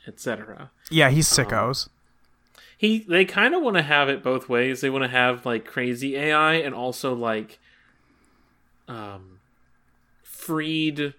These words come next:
Speaker 1: A I, like, no longer a slave to human,
Speaker 2: Yeah, like, unshackled.
Speaker 1: like, yeah, unshackled.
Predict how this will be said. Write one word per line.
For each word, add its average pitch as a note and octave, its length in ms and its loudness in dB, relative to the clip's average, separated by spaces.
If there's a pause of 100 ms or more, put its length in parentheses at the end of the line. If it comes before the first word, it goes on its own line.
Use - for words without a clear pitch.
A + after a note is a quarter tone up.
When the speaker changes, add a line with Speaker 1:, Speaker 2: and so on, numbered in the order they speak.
(880)
Speaker 1:
A D#3 180 0
I, D#3 440 2
like, B2 320 -6
no C3 320 2
longer B2+ 480 -2
a A#2+ 80 -2
slave A#2 580 -2
to B2 140 -8
human, E3 160 -6
Speaker 2:
Yeah, C#3+ 100 4
like, C3 220 0
unshackled. C#3 840 4
Speaker 1:
like, - 160 -20 (240)
yeah, B2+ 500 2
unshackled. E3+ 840 -4